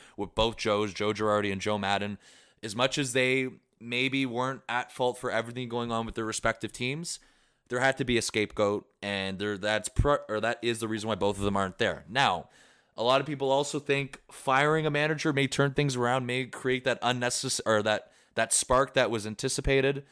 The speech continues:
You can kind of contradict that and look at how the Angels have done since Joe Maddon's been fired, and it's been just as bad, if not worse. But again, the L A Angels are pretty much a cursed franchise. So,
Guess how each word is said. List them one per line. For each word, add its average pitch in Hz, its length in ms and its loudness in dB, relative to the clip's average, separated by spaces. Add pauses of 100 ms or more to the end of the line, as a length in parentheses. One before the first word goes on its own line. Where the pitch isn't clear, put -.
(400)
You 120 120 -8
can 127 120 -8
kind 139 200 2
of 127 80 -2
contradict 123 480 0
that 131 200 4
and 110 140 0
look 123 220 0
at 117 100 2
how 123 160 0
the 113 160 -4
Angels 117 300 -4
have 104 80 -8
done 120 240 -2
since 120 260 -4
Joe 120 160 0
Maddon's 117 300 0
been 117 120 -6
fired, 123 340 4
and 113 60 -2
it's 98 120 -8
been 107 160 -8
just 107 240 -8
as 107 80 -12
bad, 104 200 -2
if 101 120 -6
not 104 200 -4
worse. 120 280 -2
But 110 100 -4
again, 101 380 -4 (400)
the 113 120 -2
L 120 160 6
A 117 60 4
Angels 110 340 0
are 98 140 -2
pretty 117 200 0
much 104 200 -2
a 101 60 -8
cursed - 320 -4
franchise. 90 560 -4
So, 120 360 2